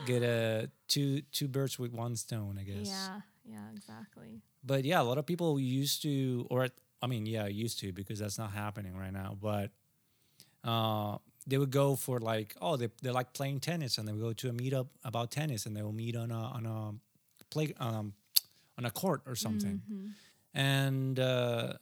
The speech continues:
Speaker 1: that w-, that's one of the beautiful things about Japan. You, you have so many people doing so many different things that
Speaker 2: Mm-hmm.
Speaker 1: whatever you like, it's very likely you're gonna find a, a
Speaker 2: Right.
Speaker 1: meetup that has that going on already, uh, organized.
Speaker 2: Right.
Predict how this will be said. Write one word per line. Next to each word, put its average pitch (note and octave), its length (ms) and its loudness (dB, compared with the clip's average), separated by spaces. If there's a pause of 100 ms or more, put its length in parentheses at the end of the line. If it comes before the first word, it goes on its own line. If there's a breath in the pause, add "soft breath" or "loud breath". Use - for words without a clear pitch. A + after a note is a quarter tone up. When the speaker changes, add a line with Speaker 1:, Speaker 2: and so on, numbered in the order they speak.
Speaker 1:
that C#3 120 2
w-, D#3 220 -4
that's D3 180 -2
one F3 120 2
of D#3+ 100 2
the D3 60 0
beautiful C#3+ 360 0
things D3 260 -2
about B2 140 -2
Japan. C3+ 300 0
You, A2 100 0 (280)
you B2+ 140 0
have C#3 180 6
so - 160 6
many D3 160 4
people C#3+ 300 2
doing A#2+ 260 2
so B2 120 0
many A#2+ 220 -2
different A2 340 -4
things A#2+ 520 -4
that A3+ 80 -6 (140)
Speaker 2:
Mm-hmm. C3 100 2
Speaker 1:
whatever C3+ 240 4
you G#3+ 100 6
like, C#3+ 400 4
it's C3+ 200 -4
very F#3 200 4
likely D3 400 2
you're A2+ 160 -4
gonna B2 180 -4
find A2+ 380 -6
a, A2 240 -6
a A3 40 -2
Speaker 2:
Right. G3+ 100 -4 (120)
Speaker 1:
meetup A#2 220 0 (760 soft breath)
that A2+ 720 2 (300)
has A2+ 560 2
that A2+ 420 2 (1000)
going B2+ 300 0
on B2+ 240 0
already, A2 600 -2
uh, G#2 400 -4
organized. C3 760 -2
Speaker 2:
Right. G3+ 300 -10